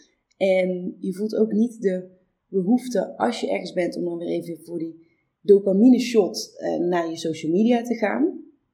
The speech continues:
En ja, het was voor mij zoveel makkelijker, of het, het is, moet ik eigenlijk zeggen, om gewoon echt even helemaal aanwezig te zijn in het moment en gewoon niks te missen van het,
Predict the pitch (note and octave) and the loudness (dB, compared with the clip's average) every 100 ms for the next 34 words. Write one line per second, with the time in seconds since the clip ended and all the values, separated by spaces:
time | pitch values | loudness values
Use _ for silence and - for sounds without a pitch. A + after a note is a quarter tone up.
0 | _ _ _ _ _ _ - F3 F#3 - | _ _ _ _ _ _ -2 0 0 -6
1 | - _ - G#3 - - G#3+ - A3+ G3+ | -20 _ -2 -2 -2 -4 -6 -4 -4 0
2 | A#3 C4+ A3 G#3+ - C4 - E3+ F3+ _ | -2 0 -2 -2 -4 -8 -8 -12 -14 _
3 | _ - - A#3 G#3+ - - - D#3+ - | _ -18 0 2 4 0 -10 -6 -6 -6
4 | E3 F#3 A3+ - _ _ - G3 G3+ G3+ | -6 -6 -8 -14 _ _ -4 -2 0 -2
5 | C4 B3 G3 D#3 F#3 C#4 A#3 G#3 G3+ G#3 | -2 -2 -4 -4 0 0 0 0 0 0
6 | G3 - F#3 F3 F3+ E3+ E3+ F#3+ A#3+ G#3+ | -2 -10 -6 -4 -4 -4 -2 0 0 -2
7 | F#3 F#3+ F3+ - _ _ _ F3 A3 - | -2 -4 -4 -12 _ _ _ 4 6 4
8 | - G#3 F#3 B3+ B3+ G3 F#3+ F#3+ - - | 0 0 2 0 -2 -4 -4 -6 -8 -20